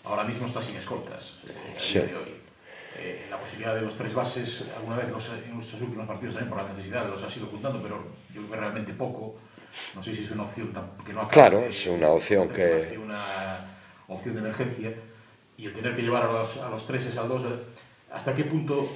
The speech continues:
Speaker 1: puede condicionar el planteamiento táctico del partido o va a condicionar el planteamiento? Quiero decir, ¿se,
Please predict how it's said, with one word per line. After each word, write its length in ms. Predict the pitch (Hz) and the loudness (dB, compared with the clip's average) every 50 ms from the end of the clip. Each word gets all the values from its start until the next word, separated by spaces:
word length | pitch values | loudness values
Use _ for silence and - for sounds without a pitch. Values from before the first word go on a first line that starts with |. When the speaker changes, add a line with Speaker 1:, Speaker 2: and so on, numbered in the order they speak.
| - - | -4 -2
Speaker 1:
puede 160 | 131 131 131 | 0 0 2
condicionar 420 | 127 123 117 110 120 120 123 123 120 | 2 0 -2 -2 -2 0 0 0 0
el 60 | 117 | 0
planteamiento 1300 | 117 113 113 113 117 113 113 123 120 110 110 120 110 107 104 104 104 98 98 95 92 - - - - | -2 -4 -4 -4 -4 -2 -2 -2 -2 -4 -4 -4 -4 -4 -2 -2 -4 -4 -4 -6 -8 -10 -12 -14 -10
táctico 360 | - - 113 113 113 107 107 107 | -8 -6 -6 -6 -6 -6 -6 -6
del 100 | 107 104 | -6 -6
partido 400 | 107 101 - - 110 101 98 95 95 98 | -8 -8 -8 -6 -6 -6 -4 -4 -4 -4
o 40 | |
va 80 | 107 110 | -2 -4
a 40 | 110 | -4
condicionar 440 | 110 107 104 - - 113 110 104 101 | -4 -6 -6 -6 -6 -6 -6 -6 -6
el 60 | 98 95 | -6 -8
planteamiento? 960 | 95 95 - - 101 104 104 95 92 98 101 95 92 90 87 87 87 87 - - - - - - - - - - | -8 -10 -10 -10 -10 -10 -12 -12 -12 -12 -10 -8 -8 -8 -8 -8 -8 -10 -14 -20 -20 -20 -20 -20 -20 -20 -12 -6
Quiero 180 | - 123 123 123 | -2 -2 0 2
decir, 240 | 127 127 127 - | 2 0 0 -2
¿se, 140 | - - 123 | -4 -4 -4